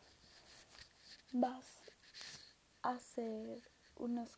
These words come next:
cuantos acomodos y, y listo. Simplemente es como una mar-, máquina virtual súper normal.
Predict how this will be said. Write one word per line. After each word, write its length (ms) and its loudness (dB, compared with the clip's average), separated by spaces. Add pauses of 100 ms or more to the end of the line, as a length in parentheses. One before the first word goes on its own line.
(120)
cuantos 760 2 (1300)
acomodos 880 8 (240)
y, 460 6 (2250)
y 60 6
listo. 600 6
Simplemente 1000 8 (2000)
es 200 4
como 320 10
una 260 6
mar-, 240 4 (200)
máquina 440 6
virtual 580 4 (880)
súper 300 8
normal. 600 8